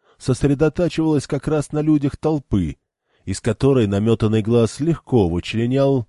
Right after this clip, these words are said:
подозрительные элементы. С него же, вызывающе позвякивающего шпорами, взгляды патрульных и сыскарей соскальзывали, как брызги воды с хорошо начищенных сапог.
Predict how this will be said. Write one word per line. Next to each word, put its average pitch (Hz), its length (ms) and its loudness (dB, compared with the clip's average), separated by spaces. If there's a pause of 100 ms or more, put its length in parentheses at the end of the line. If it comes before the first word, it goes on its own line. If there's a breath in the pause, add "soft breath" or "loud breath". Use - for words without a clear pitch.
подозрительные 127 920 2 (100)
элементы. 98 680 -2 (420)
С - 160 -12
него 123 320 0
же, 80 240 -6 (100)
вызывающе 92 800 -2
позвякивающего 92 1040 -2
шпорами, 104 580 -4 (400 soft breath)
взгляды 123 480 2
патрульных 131 680 2
и 110 60 2
сыскарей 131 840 0
соскальзывали, 135 840 0
как 139 220 -2
брызги 131 380 2
воды 135 600 2 (100)
с - 100 -18
хорошо 101 420 -2
начищенных 90 640 -8
сапог. - 540 -6